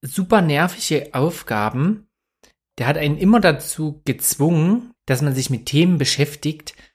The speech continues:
und sehr intensiv beschäftigt, mit denen man sich eigentlich nicht beschäftigen möchte.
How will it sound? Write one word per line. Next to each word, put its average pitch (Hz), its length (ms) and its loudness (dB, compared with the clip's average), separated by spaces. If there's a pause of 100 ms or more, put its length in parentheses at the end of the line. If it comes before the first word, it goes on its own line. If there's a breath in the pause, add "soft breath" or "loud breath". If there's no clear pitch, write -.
(160)
und 113 200 -2
sehr 135 160 4
intensiv 123 440 -2
beschäftigt, 135 520 -4
mit - 260 -8
denen 131 200 0
man 123 200 -2
sich 123 180 -8
eigentlich 113 280 -10
nicht 131 160 -6
beschäftigen 110 560 -6
möchte. 110 440 -4